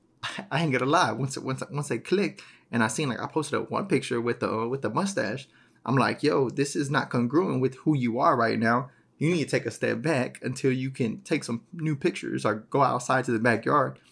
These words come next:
and take some pictures with, with the mustache," right? You gotta update this, man. We gotta stay <laughs> congruent. I wouldn't call it catfishing, but it's a definitely a, a type of fish out there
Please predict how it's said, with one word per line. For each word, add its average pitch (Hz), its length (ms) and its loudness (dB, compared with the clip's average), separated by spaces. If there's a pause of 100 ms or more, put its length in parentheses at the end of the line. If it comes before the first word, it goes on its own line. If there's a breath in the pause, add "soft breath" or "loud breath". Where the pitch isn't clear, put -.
(200 soft breath)
and 131 120 0
take 151 160 -2
some - 120 -12
pictures 190 500 -4 (140)
with, 139 240 -4
with 139 160 -4
the 123 60 2
mustache," 123 500 -2
right? 113 220 0 (320 loud breath)
You 131 100 -2
gotta 147 360 2
update 117 420 -2
this, 101 260 -2
man. 117 180 0
We 135 80 0
gotta 139 160 2
stay 156 240 2
<laughs> - 100 -6
congruent. 131 460 0 (1400)
I 127 40 -2
wouldn't 170 240 2
call - 140 -2
it 147 100 -4
catfishing, 117 560 -2 (480 soft breath)
but 123 140 6
it's 131 160 -4
a 131 60 -2
definitely 135 640 -2
a, 131 220 -6
a 135 60 -6
type 131 240 0
of 117 100 -6
fish 127 400 -2 (480)
out 127 220 0
there 120 320 2